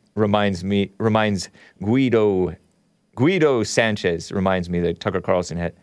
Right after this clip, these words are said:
I mean, Clarence Thomas has a white wife. I know. I've never seen pictures of them together, though. So it's okay.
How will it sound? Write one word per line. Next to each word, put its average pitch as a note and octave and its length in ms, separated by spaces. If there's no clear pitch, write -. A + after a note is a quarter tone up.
I G2+ 60
mean, A2 180
Clarence A2+ 400
Thomas F#2 420
has E2 160
a E2+ 60
white F#2 240
wife. E2+ 280
I D#3+ 140
know. D#3+ 420
I've F3+ 200
never G#3 240
seen E3 540
pictures C3+ 520
of G2 140
them F#2+ 180
together, E2+ 460
though. D#2 220
So G2+ 160
it's G#2 140
okay. G#2+ 340